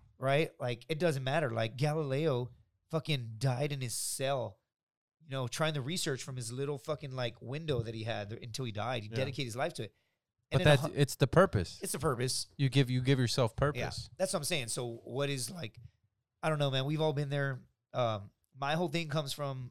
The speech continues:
Speaker 1: like, and I'm gonna fucking just say it on the podcast, right? I don't know who will listen to this, who won't.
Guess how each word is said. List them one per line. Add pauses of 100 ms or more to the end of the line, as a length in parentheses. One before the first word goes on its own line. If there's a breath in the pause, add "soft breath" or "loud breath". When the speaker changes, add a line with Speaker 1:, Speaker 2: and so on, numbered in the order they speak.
Speaker 1:
like,
and
I'm
gonna
fucking
just
say
it
on
the
podcast,
right?
I
don't
know
who
will
listen
to
this,
who
won't.